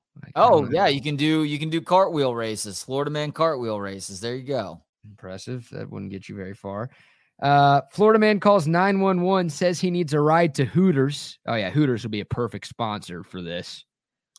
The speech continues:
Speaker 2: Who, who can, uh, the quickest get thrown out of the Hooters by, uh, harassing the Hooters waitress?
Speaker 1: Oh, best pickup lines for a Hooters waitress? That's so good.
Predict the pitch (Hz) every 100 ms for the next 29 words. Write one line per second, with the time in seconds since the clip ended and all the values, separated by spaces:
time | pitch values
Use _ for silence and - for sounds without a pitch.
0 | _ _ _ _ _ - 120 147 170 180
1 | 143 165 185 190 180 165 151 139 143 139
2 | - - 165 165 175 156 165 156 147 156
3 | 151 143 139 135 131 143 127 120 110 98
4 | 120 117 113 113 113 110 107 110 110 107
5 | 113 - 120 131 123 127 135 - 135 127
6 | 117 120 113 104 90 98 95 90 71 -
7 | 143 151 151 139 151 - 160 147 135 139
8 | 147 - 135 123 151 151 131 147 147 170
9 | 156 - - _ _ - 120 120 - 147
10 | 139 120 139 127